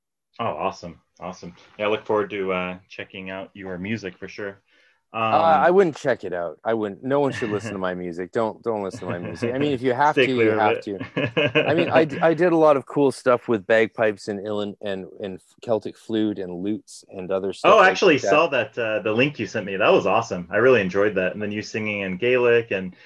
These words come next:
Speaker 1: yeah, it was awesome. I really, really enjoyed that music.
Speaker 2: Well, thank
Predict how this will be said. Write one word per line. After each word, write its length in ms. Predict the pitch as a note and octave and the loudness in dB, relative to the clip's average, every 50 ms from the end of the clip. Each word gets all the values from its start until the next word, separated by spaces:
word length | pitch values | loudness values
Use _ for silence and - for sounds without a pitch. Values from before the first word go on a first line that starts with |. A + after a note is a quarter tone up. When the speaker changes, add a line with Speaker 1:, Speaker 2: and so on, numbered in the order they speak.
| - _ _ | -20 _ _
Speaker 1:
yeah, 100 | B2+ D3 | 4 4
it 40 | G#3 | 4
was 120 | A#3 - | 6 4
awesome. 400 | A2+ G#2 A#2 A#2 - G#2+ F#2 F2 - F#2 | 4 2 2 0 -2 -4 -6 -6 -6 -4
I 60 | G2+ | 0
really, 200 | G#2 A2+ A2+ G#2 | 2 2 2 2
really 260 | G2+ G2+ G2+ G2+ F#2+ | 2 2 2 0 0
enjoyed 340 | F2+ F2 F2 F#2 F#2 F#2 F2+ | -2 -4 -6 -6 -6 -4 -6
that 160 | F2+ F2 F2 | -6 -8 -8
music. 220 | F2+ F#2 F2+ C3+ | -10 -10 -4 0
Speaker 2:
Well, 200 | B2 A2+ G#2 G2 - - | 0 0 0 -2 -4 -6
thank 220 | A#2 G#2 F#2+ F#2 | -6 -6 -6 -6